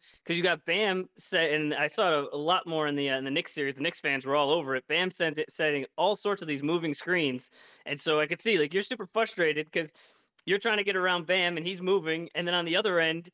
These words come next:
you know, you, you bump into Lowry, and he makes it out like you, you, you punched him in the face, and <laughs> now, now it's, now it's been, uh, you know, it's, it's two fouls on you.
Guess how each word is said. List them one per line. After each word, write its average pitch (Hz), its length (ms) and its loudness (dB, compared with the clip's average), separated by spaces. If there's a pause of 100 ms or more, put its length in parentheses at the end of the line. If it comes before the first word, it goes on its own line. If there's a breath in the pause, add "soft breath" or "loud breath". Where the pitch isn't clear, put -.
(280 soft breath)
you 160 100 0
know, 165 60 2
you, 165 160 -6
you 147 200 -6
bump 180 320 0
into 185 140 2
Lowry, 165 580 2
and 147 120 -2
he 180 360 -6
makes 175 200 -4
it 165 100 0
out 165 180 2
like 156 160 -2
you, 151 100 0
you, 139 200 -2
you 135 160 -4
punched 185 280 -4
him 175 100 -6
in 170 80 0
the 151 60 -2
face, 208 460 0
and 160 340 -4 (160)
<laughs> - 140 -18
now, 175 220 0 (640 loud breath)
now 196 160 2
it's, 196 160 -4
now 190 100 2
it's 196 100 -2
been, 190 220 2
uh, 180 140 4
you 170 160 2
know, 165 100 2
it's, 156 140 -2
it's 175 140 -12
two 254 180 -4
fouls 139 320 2
on 123 160 -6
you. 117 180 -14